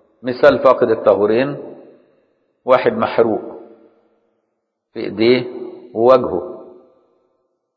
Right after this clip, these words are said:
والإيد والوجه محل الوضوء،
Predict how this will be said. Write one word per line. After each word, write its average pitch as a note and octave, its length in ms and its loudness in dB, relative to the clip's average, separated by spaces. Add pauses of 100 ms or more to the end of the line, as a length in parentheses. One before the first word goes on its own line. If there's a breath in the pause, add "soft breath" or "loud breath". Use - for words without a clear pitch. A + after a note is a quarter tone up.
(320)
والإيد A2 400 -4
والوجه A#2+ 520 2
محل A#2+ 560 0
الوضوء، A#2+ 460 0